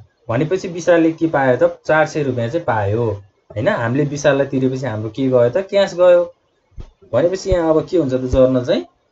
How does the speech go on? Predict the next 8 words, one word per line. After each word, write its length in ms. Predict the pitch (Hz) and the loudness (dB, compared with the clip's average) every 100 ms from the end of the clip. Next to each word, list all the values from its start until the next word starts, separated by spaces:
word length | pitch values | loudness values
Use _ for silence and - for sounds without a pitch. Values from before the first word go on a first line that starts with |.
| _ _ _ _ _ _ _ 359 _ _ _ _ - - - - _ 113 | _ _ _ _ _ _ _ _ _ _ _ _ -16 -16 -20 -20 _ -18
विशाल 760 | 113 131 - 139 147 208 294 - _ - _ _ _ - _ _ _ _ - - - _ | -10 -10 -2 2 4 4 2 -6 _ -20 _ _ _ -20 _ _ _ _ -18 -16 -16 _
account 520 | 120 107 120 117 101 98 - _ 107 107 | -8 -2 -2 0 -2 -6 -12 _ -14 -6
debit 640 | 110 107 139 233 262 - - - - - _ - - - - - _ | -4 -2 -2 -4 -6 -10 -16 -20 -20 -20 _ -16 -14 -14 -16 -20 _
to 400 | 131 156 247 349 - - - - - - | -4 0 0 -2 -8 -14 -18 -18 -20 -12
cash 420 | 113 113 151 190 - - - | -6 -4 -4 -4 -10 -16 -16
account 600 | - 104 117 208 262 - _ _ _ _ _ _ _ 1047 1047 _ _ _ - - - - - - | -12 -8 -4 -2 -2 -6 _ _ _ _ _ _ _ -18 _ _ _ _ -20 -16 -18 -18 -20 2
credit, 440 | 190 202 202 202 202 _ _ - - _ - | 4 6 4 0 -4 _ _ -20 -20 _ -4
हैन? 320 | 120 196 330 | 0 0 -2